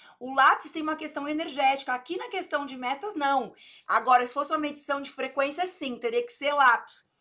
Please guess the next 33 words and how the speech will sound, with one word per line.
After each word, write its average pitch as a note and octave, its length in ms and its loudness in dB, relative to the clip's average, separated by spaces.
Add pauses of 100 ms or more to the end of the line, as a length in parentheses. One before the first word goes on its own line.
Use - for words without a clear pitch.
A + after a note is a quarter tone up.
(220)
Aqui B3 240 -2
pode E4+ 200 2
ser D#4+ 100 -2
a D#4 60 -2
caneta, C4+ 420 -6
porque F#3+ 140 -8
a - 20 -6
gente B3+ 160 -12
vai C#4+ 140 -4
simplesmente D4+ 600 -8
documentar. D4 520 -4
O G#3 40 -4
objetivo B3 460 -10
é D4+ 60 -6
documentar, C#4 760 -6 (240)
tá? A#3+ 360 4 (400)
Então, D4+ 280 -4
você G4 220 0
pegar D4+ 240 2
lá C4+ 140 6
a - 20 6
tua C4+ 140 -4
agendinha B3+ 480 -8
comprada C#4 560 0
especialmente D4 760 -4
pra D4+ 260 2
isso. F3 420 -10 (440)
Pode A3+ 200 -4
ser - 140 -4
a C4+ 80 8
minha, A#3 560 -8
da G#3+ 120 -4
gratidão. G3+ 720 -8